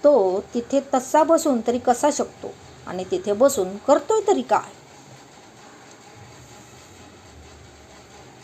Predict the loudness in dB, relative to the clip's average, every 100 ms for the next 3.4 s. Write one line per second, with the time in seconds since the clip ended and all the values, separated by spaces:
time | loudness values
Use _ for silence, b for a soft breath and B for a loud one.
0 | -4 0 4 4 6 6 4 2 4 4
1 | 2 -2 -4 -2 -4 0 2 2 0 -2
2 | -2 -6 -20 -20 -20 -20 -20 -20 -12 -6
3 | -6 -2 -2